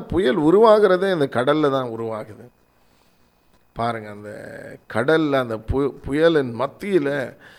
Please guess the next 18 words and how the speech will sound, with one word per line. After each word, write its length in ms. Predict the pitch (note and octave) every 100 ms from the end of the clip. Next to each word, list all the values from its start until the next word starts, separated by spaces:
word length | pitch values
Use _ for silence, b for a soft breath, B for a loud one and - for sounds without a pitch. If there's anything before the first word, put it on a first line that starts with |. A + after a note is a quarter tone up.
| B
அந்த 320 | - G#2+ G#2 G#2
கப்பலை 680 | - B2 - - F#3 D#3 C#3+
அவங்க 440 | C3 A#2+ A#2 A#2 A2+
செலுத்தி 640 | - C3+ D#3 F3 F3 D3+
கொண்டு 440 | - B2+ D#3 D3
வர்றது 200 | C3 B2
ஒரு 260 | C#3 F#2 A#2
பெரிய 520 | - C3 C#3 D#3 C#3+
சவால். 520 | C#3 - A2+ G#2+ G2+ - B B B
So, 380 | - F#3+ F3 D3+
சரீர 640 | D#3 C#3+ F3 A#3 C4 A3+
பலன் 440 | C3 C3+ D3 D3+
மட்டும் 340 | C3 B2+ - C3+
இல்ல, 520 | A#2 G#2 B2 D3+ - B B B _ G#2 B2
மனதின் 580 | D3+ G3+ G#3+ G#3 F3+
பலனும் 440 | C#3 C#3+ D3+ D3+ D3
அங்க 260 | B2+ A#2
அவசியம். 600 | G#2+ A2+ C3+ - B2 G#2